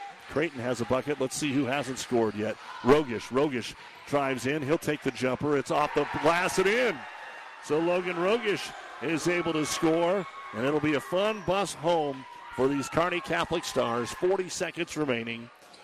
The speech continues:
Brock Berry has it. His pass stolen away by Rogish. Rogish out ahead. He's gonna take it to the rack. Layup no good. Got his own rebound. Back up,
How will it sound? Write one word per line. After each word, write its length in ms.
Brock 300
Berry 320
has 260
it. 60
His 220
pass 480
stolen 400
away 320
by 180
Rogish. 480
Rogish 480
out 200
ahead. 320
He's 180
gonna 160
take 240
it 100
to 80
the 100
rack. 360
Layup 420
no 240
good. 380
Got 160
his 160
own 180
rebound. 600
Back 340
up, 160